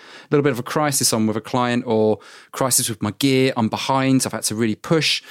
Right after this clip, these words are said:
and I haven't decompressed from work, and I'm, I'm, I'm rigid in my personality when the kids are trying to go, "Hi, Daddy," and I'm like,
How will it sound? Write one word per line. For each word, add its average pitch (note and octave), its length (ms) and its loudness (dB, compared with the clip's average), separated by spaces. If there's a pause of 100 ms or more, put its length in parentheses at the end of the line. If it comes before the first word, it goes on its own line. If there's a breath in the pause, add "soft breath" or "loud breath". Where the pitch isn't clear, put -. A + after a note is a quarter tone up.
(520 loud breath)
and C#3+ 120 0
I C#3+ 40 0
haven't D3 280 -2
decompressed C3+ 680 -2
from B2+ 320 2
work, B2 560 0
and B2 200 0
I'm, B2+ 260 2 (680)
I'm, C3 260 0
I'm C3 280 2 (220)
rigid C3+ 560 2 (260)
in B2 200 4
my A#2 200 2
personality C3 720 0
when A2 80 0
the A2 60 -2
kids - 260 -2
are A#2 40 -4
trying A#2 220 -2
to A2 40 -4
go, B2+ 100 0
"Hi, G#3+ 180 0
Daddy," F3+ 260 0
and D#3 80 2
I'm C#3+ 120 2
like, B2 180 0